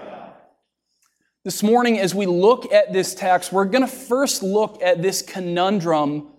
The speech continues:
of Jesus' parents, of who Jesus' father is, of his origin, and then we're going to see what God is teaching us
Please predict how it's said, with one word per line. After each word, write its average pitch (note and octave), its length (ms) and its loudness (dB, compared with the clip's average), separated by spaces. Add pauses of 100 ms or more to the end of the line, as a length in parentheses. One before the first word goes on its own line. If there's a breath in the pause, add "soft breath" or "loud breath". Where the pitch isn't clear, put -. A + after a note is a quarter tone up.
(420)
of E3+ 300 4
Jesus' G#3 580 0
parents, D3+ 480 -6
of D3 120 -8
who A#3 460 4 (220 loud breath)
Jesus' F#3+ 920 0 (160)
father F#3 500 2
is, D3 340 -4
of D#3+ 200 -4
his F3+ 300 -4
origin, F3+ 580 4
and F3+ 220 0
then C4+ 440 2 (140)
we're F#3+ 120 -2
going A#3+ 200 2
to A3 60 0
see A3+ 220 -2
what G3 340 2
God F3+ 260 4
is E3 240 -2
teaching F3 460 -4
us C#3 380 -4